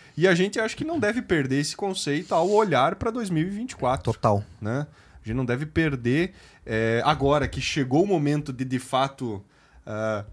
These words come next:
Speaker 1: aplicar isso, né? Porque até agora todo mundo tá, beleza, né? Vamos, entendi, entendo que o mercado imobiliário é perene, entendo que ele é constante, né? Mas agora chegou o momento de, enfim, programar o próximo ano e,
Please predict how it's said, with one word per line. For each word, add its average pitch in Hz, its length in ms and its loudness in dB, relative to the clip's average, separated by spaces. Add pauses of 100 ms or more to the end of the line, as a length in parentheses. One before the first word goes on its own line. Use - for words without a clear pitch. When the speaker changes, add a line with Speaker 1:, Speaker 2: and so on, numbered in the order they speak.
Speaker 1:
aplicar 147 720 0
isso, 131 400 -2 (220)
né? 147 280 -2 (240)
Porque 135 180 -2
até 151 180 2
agora 170 520 -2 (160)
todo 175 200 -8
mundo 185 240 -6
tá, 156 160 -4
beleza, 135 500 -2 (100)
né? 117 320 -8
Vamos, 127 400 0 (240)
entendi, 156 540 0
entendo 156 340 2
que 156 100 -6
o - 40 -2
mercado 120 500 -4
imobiliário 110 440 -2
é 104 40 -2
perene, 117 540 0
entendo 123 340 -2
que 123 120 -4
ele 113 80 0
é 113 100 2
constante, 135 800 -2 (420)
né? 127 260 0 (140)
Mas 135 180 0
agora 147 340 4
chegou 160 260 -6
o - 20 -4
momento 151 460 -4
de, 131 300 -2 (200)
enfim, 135 280 -4
programar 127 560 0
o 151 60 -2
próximo 139 420 -6
ano 139 180 -2
e, 202 260 -6